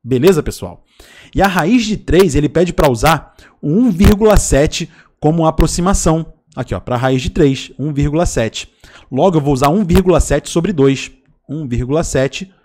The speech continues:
sobre dois aqui. E aí, eu tenho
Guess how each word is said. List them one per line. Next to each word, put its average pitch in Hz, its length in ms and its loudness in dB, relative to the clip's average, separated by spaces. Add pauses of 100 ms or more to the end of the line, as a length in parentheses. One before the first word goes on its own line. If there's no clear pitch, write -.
(340)
sobre 165 360 -4
dois 156 340 0
aqui. 90 240 -14 (600)
E 156 120 -2
aí, 208 360 0 (300)
eu 160 100 -6
tenho 151 460 -8